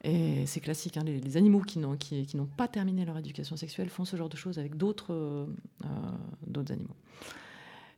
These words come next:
Et c'était une scène, mm, terrifiante. Donc je voyais ma sœur, euh, qui est, c'était une très, très jeune fille, euh,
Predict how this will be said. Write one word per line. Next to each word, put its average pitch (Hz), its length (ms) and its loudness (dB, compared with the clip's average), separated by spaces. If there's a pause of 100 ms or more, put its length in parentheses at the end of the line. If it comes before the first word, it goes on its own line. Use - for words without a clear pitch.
Et 196 100 10
c'était 196 280 4
une 208 120 10
scène, 202 520 4 (480)
mm, 135 120 2 (440)
terrifiante. - 960 -2 (520)
Donc 156 160 -2
je 170 80 -2
voyais 208 180 6
ma 180 140 6
sœur, 139 520 0 (120)
euh, 139 80 -4 (140)
qui - 140 -8
est, - 120 -8
c'était - 240 -10
une - 260 -8
très, - 160 -4
très 165 160 0
jeune 240 140 6
fille, 539 100 -4 (120)
euh, 135 340 0